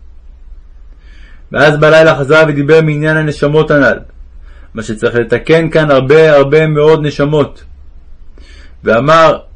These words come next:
"כמה משפטים יש כאן, כמה קדושים היו כאן", וכולי. ענה רבי נפתלי ואמר לו,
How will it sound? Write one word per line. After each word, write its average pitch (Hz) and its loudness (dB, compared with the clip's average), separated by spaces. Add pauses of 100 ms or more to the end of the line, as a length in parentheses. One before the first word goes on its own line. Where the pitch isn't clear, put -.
(300)
"כמה 165 0
משפטים 156 -4
יש 139 -2
כאן, 104 -6 (160)
כמה 160 0
קדושים 147 -6
היו 151 -2
כאן", 127 -4
וכולי. 135 -2 (1700)
ענה 139 0
רבי 160 0
נפתלי 165 0
ואמר 156 2
לו, 127 -2